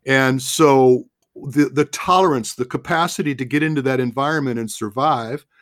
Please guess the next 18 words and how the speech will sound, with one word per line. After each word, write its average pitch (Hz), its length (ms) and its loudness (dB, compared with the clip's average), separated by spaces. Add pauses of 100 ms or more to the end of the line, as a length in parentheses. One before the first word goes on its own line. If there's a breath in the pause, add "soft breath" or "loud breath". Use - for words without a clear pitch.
(220 soft breath)
and 160 240 4
or 143 280 6
even 127 340 2
thrive 135 760 0 (320)
is 151 400 6
a 147 40 0
mystery 160 520 0 (340)
and 139 80 -2
has 175 180 4
been 156 140 2
a 147 40 0
mystery 147 480 -2
for 131 280 -2
years 127 460 0
and 110 100 -8
years 117 280 -4
and 107 100 -8
years. 101 300 -12